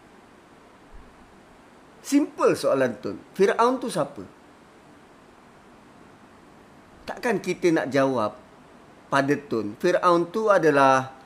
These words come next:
musuh Nabi Musa." Itu je. Cetek sangat kau tentang Quran. Kawan saya jawab, "Firaun, dia melakukan doktrin,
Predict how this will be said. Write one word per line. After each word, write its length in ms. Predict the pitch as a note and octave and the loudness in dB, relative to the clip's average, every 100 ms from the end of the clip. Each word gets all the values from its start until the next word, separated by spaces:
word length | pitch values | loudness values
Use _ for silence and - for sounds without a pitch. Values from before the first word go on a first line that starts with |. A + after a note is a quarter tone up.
| - - | -20 -4
musuh 400 | D3+ D#3 D#3 D#3 | 2 2 4 4
Nabi 240 | D3+ D3+ | 4 4
Musa." 480 | D3 D3+ D3 G#2+ F2+ - | 4 2 0 -6 -8 -8
Itu 280 | - D4 E4+ | -6 0 0
je. 200 | A#3+ G#3 - - - - - - - - - - - - - - - - | 4 2 2 -6 -20 -20 -20 -20 -20 -20 -20 -20 -20 -20 -20 -20 -20 -14
Cetek 520 | - B3 A#3+ A#3+ - | -2 -2 0 -2 -2
sangat 720 | - E3 D3+ F3 A#3+ G#3+ G3+ | 0 2 4 4 4 2 0
kau 140 | B3 A#3 | 0 0
tentang 360 | A#3 A3 G#3+ | 0 -2 -2
Quran. 400 | A3+ A3+ A3+ F#3 - - - - - - - - - - - - - - - - - - - - - - - - - | -2 0 0 -2 -6 -16 -20 -20 -20 -20 -20 -20 -20 -20 -20 -20 -20 -20 -20 -20 -20 -20 -20 -20 -20 -20 -20 -20 -6
Kawan 280 | C#3 D3 C#3+ | 0 2 0
saya 200 | C#3+ C3 | -2 -4
jawab, 340 | A#2+ A#2 A2+ - | -2 -2 -4 -6
"Firaun, 560 | - D3 - C#3 C#3 G2+ F#2 - - - - - - - - | -6 -4 -4 -4 -4 -8 -14 -20 -20 -20 -20 -20 -20 -20 -18
dia 300 | A2+ C3+ C#3+ | -4 0 2
melakukan 800 | C3 C3 C3 - C3+ D3 C3 G#2+ | 2 0 -2 -6 -6 -4 -4 -2
doktrin, 720 | D3 D3 - - D#3 D3 | -2 -2 -10 -6 -2 -2